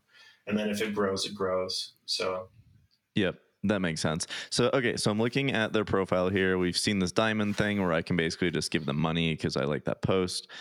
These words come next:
Speaker 2: What is this buy thing here?
Speaker 1: So that's their creator coin. So you could buy their creator coin
Speaker 2: Okay.
Speaker 1: right now. So you could be like, "Wow, like, the Krasenstein twins are crushing it."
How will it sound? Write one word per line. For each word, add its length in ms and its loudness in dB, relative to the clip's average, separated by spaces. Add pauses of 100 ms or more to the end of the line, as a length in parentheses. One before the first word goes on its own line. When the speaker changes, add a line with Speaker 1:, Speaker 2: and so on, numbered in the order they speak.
(140)
Speaker 2:
What 140 2
is 120 0
this 160 2
buy 440 -2
thing 320 -4
here? 400 -4
Speaker 1:
So 160 -2
that's 240 4
their 160 2
creator 400 4
coin. 400 0
So 100 0
you 100 4
could 160 2
buy 220 6
their 180 2
creator 380 2
coin 280 0
Speaker 2:
Okay. 100 2
Speaker 1:
right 100 2
now. 220 0
So 140 0
you 80 2
could 100 2
be 100 4
like, 220 4
"Wow, 480 6
like, 400 -2 (300)
the 80 -14
Krasenstein 760 0
twins 300 0
are 80 0
crushing 480 2
it." 240 -4